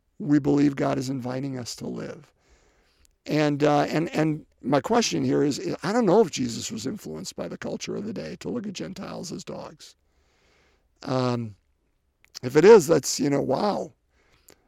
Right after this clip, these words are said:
But, uh, but either way, let's say he's teasing here, okay? Let's, let's use that.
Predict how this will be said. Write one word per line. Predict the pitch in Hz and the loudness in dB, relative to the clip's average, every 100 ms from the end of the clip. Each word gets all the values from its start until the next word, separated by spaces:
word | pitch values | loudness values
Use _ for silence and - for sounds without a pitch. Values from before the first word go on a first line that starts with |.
| _ | _
But, | 180 147 156 147 - | -4 4 6 4 2
uh, | 156 143 143 135 170 _ _ _ _ _ _ - | 4 4 4 0 -6 _ _ _ _ _ _ -2
but | 180 | 0
either | 214 254 240 | 2 6 8
way, | 208 233 190 98 | 8 6 4 0
let's | 247 202 - | 0 0 2
say | 220 | 2
he's | 214 175 | 2 -2
teasing | 196 185 156 104 | -2 -2 -2 -6
here, | - - - | -12 -16 -14
okay? | - 156 160 214 _ _ _ _ _ | -4 -2 -2 -4 _ _ _ _ _
Let's, | - 175 - | 2 2 2
let's | 190 185 | 0 0
use | 196 190 151 | 0 0 0
that. | 143 110 | -2 -4